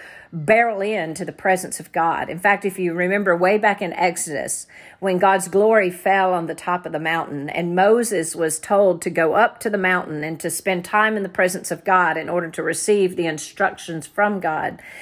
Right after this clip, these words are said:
that all of the people were told to keep their distance from the mountain lest they be smote. They would be smote, <laughs> they would be wiped out, they would be annihilated.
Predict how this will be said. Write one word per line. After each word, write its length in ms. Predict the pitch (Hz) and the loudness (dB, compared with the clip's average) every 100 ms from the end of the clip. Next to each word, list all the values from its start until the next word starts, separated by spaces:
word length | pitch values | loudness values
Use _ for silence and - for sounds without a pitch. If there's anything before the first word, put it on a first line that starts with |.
| - - | -10 2
that 120 | 196 | 4
all 300 | 180 226 277 | 6 6 4
of 100 | 285 | 2
the 120 | 277 | -2
people 440 | - 247 247 185 160 | 0 -4 0 0 0
were 120 | 175 | -2
told 520 | 175 214 196 160 - | 2 4 6 4 -2
to 120 | 180 | -8
keep 640 | 151 - - 269 311 302 | -10 -10 -4 -2 -2 -2
their 200 | - 247 | 0 0
distance 680 | 247 190 277 277 202 165 - | 0 -4 -6 -4 -2 -2 -4
from 180 | - 180 | -4 -2
the 80 | 175 | 0
mountain 400 | 196 262 180 175 - - | 0 0 -2 -8 -10 -4
lest 480 | 202 226 262 - - | 2 4 4 2 0
they 120 | 214 | 0
be 120 | 202 | 2
smote. 600 | 180 - - 180 143 - - _ - - | -2 -4 -2 -2 -4 -8 -18 _ -6 2
They 100 | 214 | 4
would 140 | 202 | 4
be 100 | 208 | 2
smote, 480 | 196 - 294 269 202 | -2 2 4 4 0
<laughs> 180 | 233 233 | -4 0
they 100 | 247 | 2
would 140 | 302 | 4
be 120 | 214 | 4
wiped 400 | 196 220 233 226 | 6 4 2 0
out, 300 | 233 208 165 - - - | 2 2 0 -8 -14 2
they 180 | 233 240 | 2 2
would 200 | 226 190 | -2 0
be 160 | 214 | 2
annihilated. 880 | - 190 196 214 214 160 - - - | 2 0 0 -2 -2 -4 -6 -10 -12